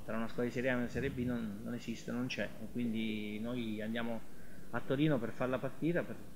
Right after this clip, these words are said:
cercare di vincere, di fare gol, di subirne, di non subirne e, e di fare una buona pre-, una buona prestazione, perché anche la buona prestazione,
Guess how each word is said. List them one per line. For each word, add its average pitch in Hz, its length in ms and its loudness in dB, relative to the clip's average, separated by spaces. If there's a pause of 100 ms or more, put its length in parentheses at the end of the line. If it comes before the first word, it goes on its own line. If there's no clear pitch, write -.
(120)
cercare 127 400 0
di 131 80 0
vincere, 131 420 2
di 110 140 0
fare 120 240 0
gol, 131 480 2
di 110 440 0
subirne, 117 840 0
di 120 100 0
non 127 160 2
subirne 139 680 0 (920)
e, 104 1080 -2
e - 40 -4
di 120 100 0
fare 135 200 6
una 135 120 4
buona 131 240 4
pre-, 127 120 0
una 127 320 2
buona 127 540 4 (220)
prestazione, 147 760 4
perché 117 280 -2
anche 131 280 2
la 131 100 2
buona 127 200 2
prestazione, 131 1120 2